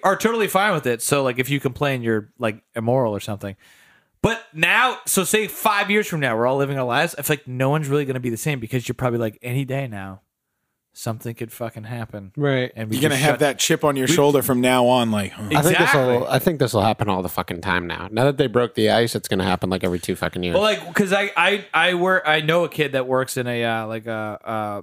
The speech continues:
Speaker 1: they make, like, a software for restaurants. Really successful company.
Speaker 2: A P O S system?
Speaker 1: Yeah, and he was saying,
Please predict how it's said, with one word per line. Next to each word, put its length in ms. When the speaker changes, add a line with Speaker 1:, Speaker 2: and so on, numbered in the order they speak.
Speaker 1:
they 140
make, 200
like, 120
a 220
software 440
for 100
restaurants. 560
Really 220
successful 480
company. 500
Speaker 2:
A 80
P 200
O 100
S 140
system? 440
Speaker 1:
Yeah, 280
and 220
he 200
was 180
saying, 460